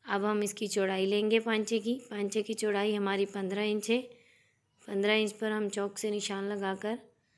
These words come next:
एक्स्ट्रा कपड़े की कटिंग कर लेंगे। ये देखें, पांचे को मैंने फोल्ड किया है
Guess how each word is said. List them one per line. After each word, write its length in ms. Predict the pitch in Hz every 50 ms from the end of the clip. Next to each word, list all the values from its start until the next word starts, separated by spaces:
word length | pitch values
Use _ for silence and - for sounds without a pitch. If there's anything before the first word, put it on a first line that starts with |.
| _ _ _ _ -
एक्स्ट्रा 340 | - 196 - - 233 214 208
कपड़े 320 | 214 214 214 - 214 208
की 160 | 208 - 214
कटिंग 360 | 196 208 196 196 220 208 214
कर 140 | 208 220 208
लेंगे। 380 | 214 214 220 220 220 240 262 262 - - _ _ _ _ _ _ _ _ _ _ _ _ _ _ _ _ _ _ _ _ _ _ _ _ _ _ _ _ _ _ _ _ _ -
ये 140 | 208 196 196
देखें, 300 | 196 202 196 - 220 208
पांचे 360 | 202 202 196 196 202 - 208
को 100 | - 208
मैंने 240 | 202 202 202 208 202
फोल्ड 380 | 202 - 196 196 196 196 196
किया 240 | 202 208 214 214 214
है 120 | 233 269